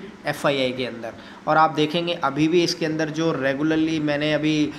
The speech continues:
आ, इसका जो chart देखा है, पिछले जो आपको मैंने दिखाया, जिसमें आपने साफ साफ देखा कि पिछले जो छः महीने, आठ, एक महीने और डेढ़ महीने का जो चार्ट है, जिसके अंदर आप देख पा रहे हैं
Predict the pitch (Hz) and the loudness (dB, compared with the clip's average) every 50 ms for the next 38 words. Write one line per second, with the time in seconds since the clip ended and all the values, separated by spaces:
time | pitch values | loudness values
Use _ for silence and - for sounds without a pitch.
0 | - - - - - 131 131 131 135 139 135 - - 151 151 156 156 - - 139 | -14 -18 -18 -10 -4 -2 -2 0 -2 -2 -4 -4 -4 -2 -2 -2 -2 0 2 4
1 | 131 147 151 143 135 143 139 - 156 147 151 147 - - - 156 147 - - 180 | 4 4 4 0 -2 -6 -4 -2 0 0 0 0 -2 -6 -6 -6 -6 -2 -2 0
2 | 190 185 165 147 143 147 143 143 143 139 - - - - - - - - 135 139 | 2 2 2 0 0 -2 -2 -2 -2 -4 -6 -12 -16 -18 -18 -20 -8 -4 -4 -4
3 | 135 - - 156 147 147 143 147 139 139 139 139 - 160 156 143 117 101 - - | -4 -2 -4 -2 -2 -2 -2 -2 -4 -4 -6 -2 0 0 0 0 -2 -4 -10 -16
4 | - - - - - 135 147 147 - 160 156 151 151 143 135 - 151 151 147 - | -18 -20 -18 -14 -8 -8 -6 -6 -4 -2 0 2 2 2 0 -2 -4 -6 -6 -2
5 | - 147 143 147 - - 160 151 - 135 143 139 - 151 151 151 156 151 - - | 0 2 2 2 0 0 0 0 0 -2 -4 -4 -2 -2 -2 -4 -6 -10 -10 -8
6 | - 139 - - - 190 185 151 135 147 175 185 - - - - - - - - | -8 -8 -6 -4 -2 0 0 0 -2 -4 -6 -10 -14 -18 -18 -18 -20 -20 -18 -18
7 | 131 123 131 165 165 165 165 - - 175 165 165 160 156 156 156 151 156 156 151 | -14 -4 -2 -2 -2 -2 -4 -6 -2 0 0 2 2 2 0 0 0 0 -2 -2
8 | 151 135 131 139 156 170 165 - - - - - - - - - - - - - | -2 0 2 2 2 2 0 -4 -12 -18 -18 -18 -20 -20 -20 -20 -20 -20 -20 -20
9 | - - 160 160 165 156 156 151 151 156 151 156 156 151 - 151 147 143 135 127 | -8 -2 0 0 0 0 -2 -2 0 0 0 -2 -2 -4 -2 -2 -2 -4 -2 0
10 | 147 156 170 175 165 160 156 156 156 156 151 147 143 147 143 - - - 143 139 | 0 2 2 2 2 0 0 0 2 2 2 2 2 0 -4 -4 -2 2 4 4
11 | 143 139 143 131 123 127 139 135 - - 160 151 151 151 147 139 131 127 139 143 | 4 2 0 -4 -6 -6 -10 -8 -6 -4 -2 0 0 0 0 0 -2 -2 -2 -2
12 | 143 143 - 160 147 143 143 131 120 113 - - | -2 0 0 0 2 2 0 -2 -4 -6 -10 -14